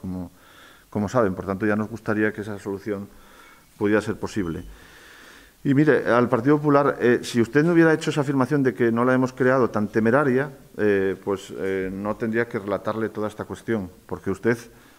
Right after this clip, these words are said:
eh, ustedes sí que son absolutamente responsables, pero ¿cómo no van a serlo? O sea, cualquiera, eh, sabe, eh, el,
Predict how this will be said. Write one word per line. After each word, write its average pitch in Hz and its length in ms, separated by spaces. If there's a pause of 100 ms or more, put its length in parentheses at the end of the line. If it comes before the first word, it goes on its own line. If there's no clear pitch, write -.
(180)
eh, 98 420
ustedes 117 400
sí 139 120
que 127 160
son 123 180
absolutamente 117 560
responsables, 120 420
pero 104 160
¿cómo 117 140
no 131 120
van 123 120
a 104 60
serlo? 117 400 (920)
O - 40
sea, 90 160 (680)
cualquiera, 113 640 (120)
eh, 104 440 (180)
sabe, 131 420 (480)
eh, 101 600
el, 95 360